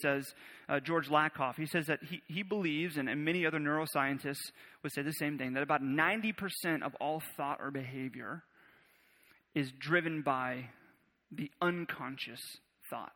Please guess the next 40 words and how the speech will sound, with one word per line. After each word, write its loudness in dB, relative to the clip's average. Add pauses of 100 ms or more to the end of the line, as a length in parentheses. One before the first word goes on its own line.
(1200)
The 2
thing 8
that 8
you're 6
not 12
actually 8 (320)
thinking 6
in 6
the 4
moment. 4 (640)
I 12
mean, 10
if 8
you 4
think 10
about 12
driving 12
a 6
car, 8
right? 0 (680)
Most 8
of 2
us 8
in 2
Brickell, 6
we 4
don't 6
drive 6
cars. 2
We 0
just -2
cross 4
our 2
fingers 2
when 0
we 0
get 4
into 2
an 2
Uber, 4